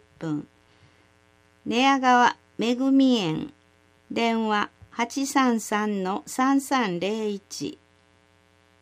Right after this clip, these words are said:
湯屋ヶ谷桜公園。二十四日水曜日、午前十時三十分から十一時十五分。大阪聖母保育園。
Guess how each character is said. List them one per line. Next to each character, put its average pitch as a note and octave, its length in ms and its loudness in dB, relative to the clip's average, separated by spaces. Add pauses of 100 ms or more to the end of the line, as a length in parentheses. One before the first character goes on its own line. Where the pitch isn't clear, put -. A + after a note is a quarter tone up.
(260)
湯 B3+ 140 2
屋 D4 220 6
ヶ C#4+ 180 4
谷 C4+ 400 6
桜 C4+ 540 2
公 A#3+ 440 2
園。 E3 280 -4 (920)
二 D4 200 8
十 A#3+ 300 0
四 G#3+ 260 0 (160)
日 G3+ 180 0
水 C4+ 420 -2
曜 A#3 300 0
日、 E3 240 -10 (480)
午 C#4 180 2
前 A3 280 2
十 C4+ 260 2
時 A#3 140 -2
三 A#3 340 0
十 B3 160 2 (160)
分 F#3+ 240 -4
か F3+ 180 -6
ら F#3 180 0
十 C#4 300 0
一 C4+ 240 -4
時 G3+ 200 -2
十 A#3 280 0
五 F#3 200 -2
分。 D#3 380 -4 (840)
大 B3+ 180 2
阪 C4 480 0
聖 C4+ 360 0
母 C4 220 0
保 B3+ 140 -2
育 B3+ 380 -2
園。 D#3+ 300 -2